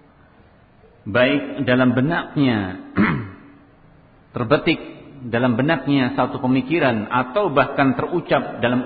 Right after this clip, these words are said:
ucapnya satu ucapan, perbuatan ini terjadi atas kehendakku dan kehendak pribadiku, tidak ada andilnya Allah sama sekali.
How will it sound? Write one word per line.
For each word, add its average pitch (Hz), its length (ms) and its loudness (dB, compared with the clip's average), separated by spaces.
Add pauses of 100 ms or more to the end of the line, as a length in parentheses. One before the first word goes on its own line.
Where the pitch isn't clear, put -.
ucapnya 139 480 -4
satu 127 240 -2
ucapan, 107 640 -4 (2000)
perbuatan 127 640 0
ini 151 580 0 (560)
terjadi 127 840 -2 (400)
atas 131 400 -2 (400)
kehendakku 131 880 2
dan 123 400 0
kehendak 123 480 0
pribadiku, 117 720 -2 (480)
tidak 147 280 -2 (140)
ada 135 120 -2 (180)
andilnya 139 880 0
Allah 123 260 0
sama 110 240 -4
sekali. 85 380 -4